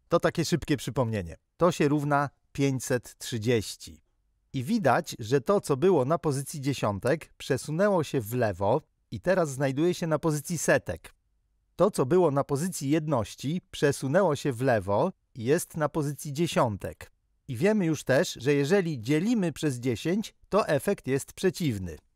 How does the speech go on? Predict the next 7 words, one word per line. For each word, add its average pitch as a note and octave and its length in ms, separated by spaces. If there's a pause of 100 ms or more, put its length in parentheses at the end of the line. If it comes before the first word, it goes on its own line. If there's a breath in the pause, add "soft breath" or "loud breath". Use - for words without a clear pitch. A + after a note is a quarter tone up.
Przesunięcie F3 640
w C3+ 100
drugą D3+ 340
stronę. G#2 500 (280)
Na D#3+ 120
przykład - 560
sto F3 460